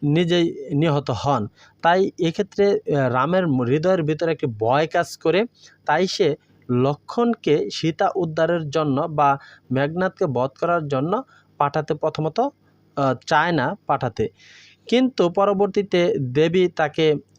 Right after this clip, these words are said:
আ, ভবিষ্যৎ সম্পর্কে দেখায় এবং, আ, এক সময়, আ, রাম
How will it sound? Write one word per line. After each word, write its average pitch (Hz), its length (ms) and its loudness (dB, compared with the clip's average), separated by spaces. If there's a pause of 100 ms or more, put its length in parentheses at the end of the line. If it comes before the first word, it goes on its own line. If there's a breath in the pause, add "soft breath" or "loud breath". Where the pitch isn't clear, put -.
(100)
আ, 139 180 0
ভবিষ্যৎ 147 480 0
সম্পর্কে 156 420 -2
দেখায় 135 440 -2
এবং, 139 340 0 (100)
আ, - 20 -6
এক 143 320 -2
সময়, 139 360 -2 (400 soft breath)
আ, 127 160 0
রাম 135 360 0